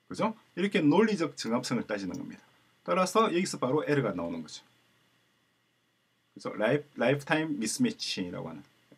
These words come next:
이게 논리성입니다. 대충 뭐 대략적이나마 감이 오시죠? 그래서 안 되는 거예요. 이렇게 되면은.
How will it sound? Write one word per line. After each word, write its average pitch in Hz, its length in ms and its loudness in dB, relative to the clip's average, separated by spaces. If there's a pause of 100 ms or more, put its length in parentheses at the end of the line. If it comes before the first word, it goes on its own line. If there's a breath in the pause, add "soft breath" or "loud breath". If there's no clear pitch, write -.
(1160)
이게 165 200 0
논리성입니다. 135 680 -2 (1400)
대충 135 360 2
뭐 - 220 2 (220)
대략적이나마 139 680 2
감이 143 240 0
오시죠? 135 400 -4 (1120 loud breath)
그래서 208 560 4 (480)
안 131 160 4
되는 135 200 8
거예요. 104 160 0
이렇게 110 280 -2
되면은. 104 400 -2